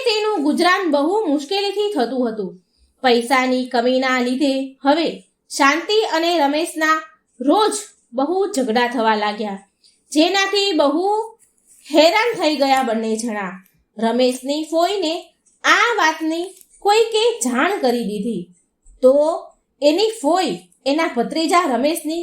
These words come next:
ગૃહસ્થી જોવા માટે આવ્યા. રમેશની ઘરની હાલત જોઈને તેની ફોઈને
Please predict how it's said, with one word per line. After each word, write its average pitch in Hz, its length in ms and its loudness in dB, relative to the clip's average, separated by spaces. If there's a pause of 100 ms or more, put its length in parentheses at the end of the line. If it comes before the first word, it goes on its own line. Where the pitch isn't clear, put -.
(140)
ગૃહસ્થી 277 640 2
જોવા 233 280 2
માટે 226 340 -2
આવ્યા. 311 440 0 (460)
રમેશની 254 600 0
ઘરની 277 420 0
હાલત 254 480 0
જોઈને 330 460 0 (500)
તેની 466 380 2
ફોઈને 415 400 0